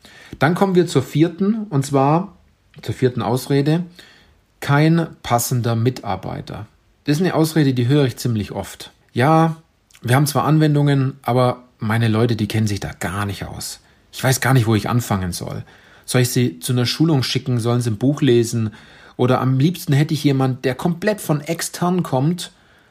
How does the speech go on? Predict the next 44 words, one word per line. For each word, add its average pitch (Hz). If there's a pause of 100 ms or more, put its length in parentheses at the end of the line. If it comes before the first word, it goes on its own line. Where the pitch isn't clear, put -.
(180)
in 135
der 147
Sache 147
schon 143
ziemlich 147
fit 160
ist, 151 (380)
mein 131
Unternehmen 156
von 139
außen 170
betrachtet 113 (420)
und 131
dann 160
mit 175
drei 143
D 143
Druck 110
beginnt.“ -
Das 131
wäre 160
immer 147
so 131
diese 123 (120)
Optimalvorstellung 127
der 98
Leute, 98 (400)
mit 117
denen 104
ich 101
spreche. - (520)
Und 135
dann 147
heißt 170
es, 120
„Ja, 127
ich 110
krieg -
dieses 120
neue 117
Thema 120
nicht 117
bei 113
uns 113